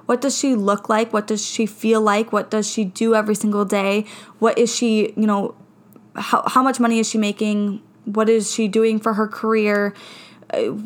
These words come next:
how does she act when she meets new people? To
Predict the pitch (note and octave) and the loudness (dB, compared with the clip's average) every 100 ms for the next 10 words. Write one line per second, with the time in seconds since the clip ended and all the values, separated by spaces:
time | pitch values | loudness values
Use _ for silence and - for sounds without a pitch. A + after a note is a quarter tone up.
0 | A3+ G#3 - A#3+ C4+ C4 - - G#3 A3+ | -10 -10 2 4 4 2 2 2 2 2
1 | A#3+ G#3 A3+ G#3+ G#3+ - A#3 G#3+ - G#3+ | 0 0 2 2 2 0 0 0 -2 -2
2 | A3 G#3+ - A3 G3+ | -2 -2 0 0 0